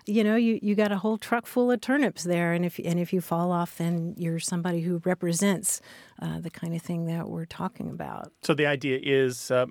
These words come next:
Speaker 2: maybe even more, not just driving it, but you're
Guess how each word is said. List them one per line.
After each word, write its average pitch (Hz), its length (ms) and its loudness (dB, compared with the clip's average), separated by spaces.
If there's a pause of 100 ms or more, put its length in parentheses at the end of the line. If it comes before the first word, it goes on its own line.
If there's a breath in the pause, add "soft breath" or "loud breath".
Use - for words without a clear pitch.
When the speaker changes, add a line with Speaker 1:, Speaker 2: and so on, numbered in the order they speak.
Speaker 2:
maybe 160 360 0
even 139 200 2
more, 139 280 2
not 139 200 0 (220)
just 127 260 -6
driving 147 380 2
it, 104 60 -6
but 131 180 -6
you're 127 200 2